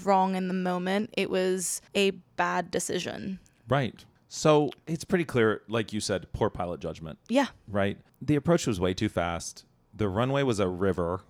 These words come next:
Speaker 1: Mm-hmm.
Speaker 2: The speed caused a very late touchdown. They did the max reverse thing without having their wheels on, which
Speaker 1: Right.
Speaker 2: blocked all the airflow to the tail. Now they can't control the airplane, so now they start to slide sideways back and forth. Contributing, perhaps, was the poor drainage, like I said.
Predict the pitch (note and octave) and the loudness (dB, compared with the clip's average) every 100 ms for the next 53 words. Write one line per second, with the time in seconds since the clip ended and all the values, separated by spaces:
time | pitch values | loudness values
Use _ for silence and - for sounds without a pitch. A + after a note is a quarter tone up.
0 | _ G#3+ G#3 G#3 F#3+ F3+ A3+ - _ - | _ -2 0 -2 -4 -4 -6 -8 _ -4
1 | G#2+ A#2+ - C3+ B2+ - A2 G#2 G2 G2 | 0 0 2 2 2 2 4 4 2 4
2 | G#2+ A2+ B2+ - G2 - - E2+ E2+ G2 | 4 4 2 -2 -4 -2 -4 -2 -2 -2
3 | G#2+ - - _ _ - G#2 G2 A2 A#2 | -4 -10 -20 _ _ -2 0 2 0 0
4 | A#2 A2+ A#2 - A#2+ G#2 G#2 F#2+ - G2 | 2 2 2 2 2 4 4 4 0 0
5 | F#2+ F2+ F#2+ G#2+ _ _ G#2 G2+ G2 G2+ | 2 4 4 2 _ _ -4 0 0 0
6 | G2 G#2 A#2 A2+ F#2+ F2+ F2+ F#2+ F3+ G3+ | 0 2 2 2 0 0 0 -2 -2 -2
7 | B3 - F2+ F#2+ - A#2 A2+ G2+ G#2 G#2 | -2 -2 -2 -2 0 0 0 0 -2 -4
8 | G2 A2+ - F#2 F2 E2+ E2+ - F2 F2+ | -4 -4 -6 -6 -4 -6 -10 -10 -6 -6
9 | F#2 G#2+ G#2+ - G#2 G#2 F2 - E2+ E2 | -6 -8 -8 -2 0 0 -2 -4 -8 -8
10 | F2 E2+ E2+ - F2+ - - E2+ E2+ - | -6 -6 -6 -8 -12 -12 -10 -8 -8 -6
11 | E2+ E2+ F2+ - - A2+ - G#2+ G2 A2 | -8 -6 -8 -10 -10 -10 -8 -6 -6 -6
12 | _ _ - A#2+ C#3+ C3 C3 A#2+ A#2+ G#2+ | _ _ -4 2 4 4 4 2 2 2
13 | G2+ F#2+ - F#2 - F2+ _ - F2+ E2+ | 2 0 -2 -4 -4 -6 _ -8 -6 -4
14 | F2 F2+ F#2+ - F#2 F2+ E2+ - F2 F2 | -6 -6 -6 -6 -6 -6 -10 -8 -8 -6